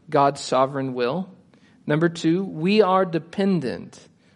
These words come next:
on this sovereign God to know God. And then number three, this is the third thing it teaches us. God reveals himself to the weak. To the weak.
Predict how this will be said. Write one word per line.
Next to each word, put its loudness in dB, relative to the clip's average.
on 4
this 0
sovereign 0
God 0
to -6
know 0
God. -6
And -4
then -2
number 0
three, -6
this -10
is -16
the -6
third 0
thing -6
it -8
teaches -12
us. -18
God 2
reveals 2
himself -2
to -12
the -6
weak. -10
To -4
the -2
weak. -8